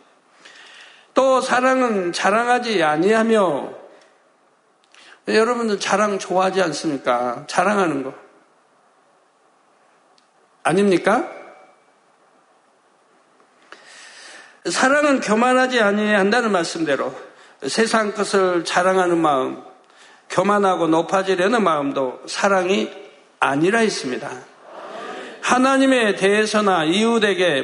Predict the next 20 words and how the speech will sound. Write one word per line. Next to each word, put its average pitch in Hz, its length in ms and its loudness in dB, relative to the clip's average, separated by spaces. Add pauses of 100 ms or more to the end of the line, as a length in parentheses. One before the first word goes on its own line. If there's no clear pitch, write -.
무례히 202 560 2
행하는 190 580 0
것, 156 200 0 (680)
자기의 233 560 0
유익을 220 640 0
구하는 202 520 0
것, 143 240 -2 (340)
성내는 220 760 0
것, 139 220 0 (480)
악한 233 480 -2
것을 214 360 0
생각하는 226 1120 -2
것, 131 200 0 (240)
생각하는 220 640 -2
것, - 160 -12 (880)
불의를 277 580 0
기뻐하는 226 600 -2
마음도 156 580 -2
사랑에 214 600 -2 (100)
위배됩니다. 180 680 -2